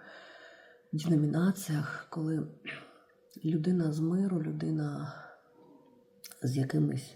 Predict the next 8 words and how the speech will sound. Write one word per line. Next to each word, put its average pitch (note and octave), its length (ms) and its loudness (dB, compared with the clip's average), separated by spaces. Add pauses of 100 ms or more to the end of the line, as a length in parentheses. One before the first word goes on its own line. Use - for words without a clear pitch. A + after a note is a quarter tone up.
з D3+ 120 -4
якоюсь F3 400 6
історією F#3 480 2
своєю, D3+ 480 -6 (500)
їй F3+ 380 4 (1040)
не F3+ 160 6
дають. D#3+ 560 2 (840)
Е, C#3+ 380 -4